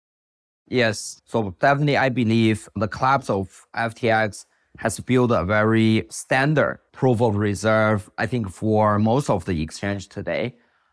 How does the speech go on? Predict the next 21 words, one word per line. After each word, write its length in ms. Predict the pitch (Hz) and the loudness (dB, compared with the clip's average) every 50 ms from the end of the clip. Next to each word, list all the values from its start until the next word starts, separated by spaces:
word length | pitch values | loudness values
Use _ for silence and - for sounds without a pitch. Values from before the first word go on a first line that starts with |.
| _ | _
Huobi, 720 | - 127 131 127 98 127 131 123 123 123 120 123 123 113 - - | 0 2 2 2 2 2 2 4 4 4 4 2 0 -2 -4 -2
Poloniex, 840 | - 123 120 120 120 120 120 117 113 113 110 - - - - - - _ _ _ _ _ _ _ _ - - | 2 2 4 4 4 2 2 2 2 0 -2 -4 -8 -14 -16 -16 -20 _ _ _ _ _ _ _ _ -2 0
Binance, 680 | 120 113 117 120 117 113 113 110 110 110 107 - - | 2 2 2 2 2 2 2 2 0 0 -4 -6 -8
like, 280 | 101 101 95 - - - _ _ _ _ _ _ _ _ _ - | -8 -8 -8 -8 -12 -16 _ _ _ _ _ _ _ _ _ -2
O 140 | 117 120 113 | -2 0 0
K 160 | 123 123 113 | 2 2 2
X, 420 | 113 113 113 113 101 - - - | 4 4 4 2 0 -4 -8 -6
like, 200 | 98 101 98 90 | -4 -4 -2 -2
most 360 | 107 110 117 131 139 143 - | 0 0 2 2 2 0 0
of 220 | 139 117 104 95 - | 0 -2 -2 -2 -2
the 320 | 107 101 95 87 85 - - | 0 0 2 2 0 -2 -2
main 320 | 107 117 120 120 123 123 | -2 -2 0 0 0 -2
exchange 520 | 113 110 - - - 113 107 107 101 - - | -4 -6 -8 -8 -6 -4 -4 -4 -6 -8 -10
today 460 | - 104 87 95 98 104 120 143 151 _ _ _ _ _ _ _ | -8 -6 -4 -2 -2 0 -2 -2 -4 _ _ _ _ _ _ _
has, 640 | - 107 110 104 101 104 104 101 - - - - _ _ _ _ - | -4 0 0 2 2 0 -4 -6 -10 -14 -16 -18 _ _ _ _ -10
like, 220 | 104 104 98 - | -10 -10 -8 -4
monthly 800 | 113 113 117 113 117 117 117 - - 117 117 117 117 117 113 - | -2 0 2 2 2 0 -2 -2 -2 0 2 4 4 2 2 0
proof 220 | - - 120 110 101 | 0 0 0 0 0
of 140 | 110 95 95 | -2 -4 -4
reserve 460 | 104 92 90 92 95 107 104 104 104 | -4 -4 -4 -2 0 0 0 0 -2
report. 640 | 101 80 71 - - - 107 117 143 - - - | -4 -4 -6 -6 -4 0 0 0 0 -2 -6 -12